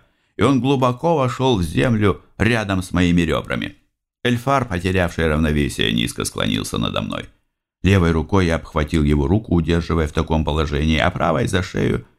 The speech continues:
и, резко рванув его на себя, ударил лбом по носу. Даже хруста не было. Но на лице воина не осталось носа, он весь вошёл вовнутрь.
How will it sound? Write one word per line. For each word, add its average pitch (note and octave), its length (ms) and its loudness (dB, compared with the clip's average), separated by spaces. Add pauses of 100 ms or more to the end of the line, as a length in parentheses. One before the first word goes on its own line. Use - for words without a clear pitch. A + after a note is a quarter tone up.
(200)
и, F#2+ 80 2
резко G2 380 2
рванув F#2 480 2
его E2 160 2
на E2 100 2
себя, G#2 240 0
ударил E2+ 460 0
лбом D#2+ 480 2
по C2 160 0
носу. - 420 -6 (800)
Даже G#2+ 340 4
хруста A2 500 0
не E2 180 2
было. E2 320 -2 (520)
Но E2+ 140 2
на E2 80 4
лице E2 360 2
воина - 280 0
не G2 140 4
осталось E2+ 640 0
носа, - 420 -4
он - 140 2
весь D#3+ 240 -2
вошёл A#2+ 340 2
вовнутрь. F#2 520 0